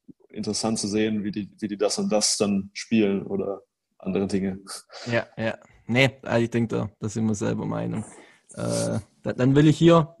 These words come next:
Speaker 2: mit, mit deinen Punkten abschließen. Ich hab noch, äh, Schnellfragerunde am Ende, wo ich dir Optionen gäbe, die du bitte, bitte ohne großes Überlegen oder ohne große
Speaker 1: Das
Speaker 2: Begründung, ähm, beantwortest. Ähm,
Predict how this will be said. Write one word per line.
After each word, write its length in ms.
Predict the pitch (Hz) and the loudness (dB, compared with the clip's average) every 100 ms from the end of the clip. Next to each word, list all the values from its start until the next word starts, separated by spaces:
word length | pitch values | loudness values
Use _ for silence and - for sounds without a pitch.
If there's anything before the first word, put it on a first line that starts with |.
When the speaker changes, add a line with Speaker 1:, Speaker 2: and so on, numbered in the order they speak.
| - | -10
Speaker 2:
mit, 220 | 123 113 | -6 -2
mit 160 | 131 139 | 0 2
deinen 180 | 151 | 2
Punkten 300 | 151 160 151 | 2 2 2
abschließen. 500 | 123 185 - 196 196 | 2 0 -2 -2 -2
Ich 160 | 175 151 | -2 2
hab 160 | 151 156 | 0 2
noch, 300 | 143 - - _ - | -2 -4 -16 _ -14
äh, 380 | 113 123 123 | -8 -6 -6
Schnellfragerunde 880 | 131 139 151 - 139 143 143 143 135 | -2 2 2 4 4 4 2 2 2
am 80 | 113 | 2
Ende, 280 | 151 170 147 | 2 2 2
wo 120 | 139 | 2
ich 120 | 139 | 0
dir 300 | 143 135 131 - _ - _ | 0 2 0 -6 _ -20 _
Optionen 520 | 135 - 139 147 143 | -6 0 4 4 4
gäbe, 260 | 131 143 147 147 | 4 4 2 0
die 60 | |
du 120 | 139 | -2
bitte, 260 | 127 131 127 | 0 -2 -2
bitte 480 | 123 131 135 127 123 _ _ _ _ _ _ _ | -2 -2 0 0 -2 _ _ _ _ _ _ _
ohne 240 | - 151 147 | 2 4 4
großes 420 | 143 151 135 135 | 4 4 4 0
Überlegen 480 | 131 127 143 156 151 | 0 2 2 4 2
oder 200 | 135 117 | 2 0
ohne 240 | 135 135 | -2 -2
große 440 | - 131 95 131 | -2 2 4 2
Speaker 1:
Das 180 | 120 - | -4 -2
Speaker 2:
Begründung, 680 | 139 120 139 190 175 160 156 - _ - | -2 2 4 6 6 4 2 -8 _ -4
ähm, 240 | 117 120 | -2 0
beantwortest. 760 | 117 123 165 170 170 175 - - _ 120 | -2 -2 0 -2 0 -4 -6 -14 _ -2
Ähm, 500 | 120 120 123 123 | 2 2 2 0